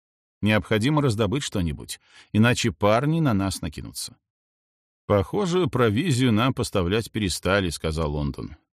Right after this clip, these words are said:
«У меня ещё одна банка сардин имеется. Хотите?» «Ты в самую точку попал», — вскричал Мак, жадно хватая банку и вертя ключ. «Давай свой ножик, Джим.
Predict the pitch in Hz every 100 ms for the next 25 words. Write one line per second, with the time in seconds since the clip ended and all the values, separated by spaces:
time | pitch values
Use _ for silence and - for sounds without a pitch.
0 | _ 139 131 131 180 139 104 - 156 143
1 | 127 98 120 143 131 - 104 104 110 78
2 | 58 - 95 - 123 185 - - _ _
3 | _ _ _ _ _ _ _ _ _ -
4 | 151 160 - - 220 220 214 180 - 202
5 | - - 98 85 - 67 - - 113 -
6 | 104 92 123 156 - 104 87 143 143 123
7 | 107 98 98 87 160 143 139 - 107 92
8 | - 85 78 82 - - _ _ _ _
9 | _ 180 185 165 - 147 135 113 92 76
10 | 71 69